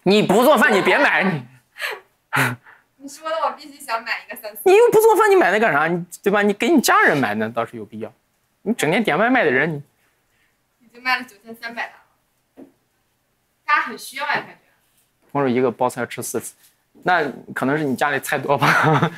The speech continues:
Speaker 1: <laughs> 我们有时候一个包菜炒够了，够吃全。
Speaker 2: 最大的是三六的。
Speaker 1: 朋友说：“切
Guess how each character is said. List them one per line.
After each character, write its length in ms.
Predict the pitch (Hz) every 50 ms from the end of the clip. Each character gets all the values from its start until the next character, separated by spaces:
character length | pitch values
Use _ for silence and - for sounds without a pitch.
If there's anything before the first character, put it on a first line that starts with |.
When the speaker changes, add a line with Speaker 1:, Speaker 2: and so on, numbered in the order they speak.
| - - -
Speaker 1:
<laughs> 280 | - - - - _ _
我 180 | - 135 117 123
们 220 | 135 139 143 143
有 140 | 135 127 120
时 60 | 131
候 100 | 143 147
一 240 | 139 127 123 127 143
个 80 | 147 147
包 180 | 139 139 139
菜 160 | 139 143 151 127
炒 240 | - - - 117 110 - - - 214 - _ _ _ -
够 160 | - 302 190
了， 80 | 127
够 160 | 123 - - 202
吃 180 | - - 226
全。 240 | 233 - - 226 120 - - 202 170 - 143
Speaker 2:
最 140 | - - 339
大 240 | 339 359 370 359 -
的 60 | 285
是 100 | - 302
三 260 | - - 302 302 302
六 200 | - 370 370 -
的。 160 | - - - - _ _ _ _ _ _ _ _ _ _ _ _ _ _ _ _ _ _ _ _ _ _ _ _ - - _ _ _ _ _ _ _ _ _ _ _ _ _ _ 214 214 214 226 226 - - - - - - - _ _ - - 147
Speaker 1:
朋 100 | 147 147
友 60 | 156
说 60 | 170 170
：“切 200 | - - 220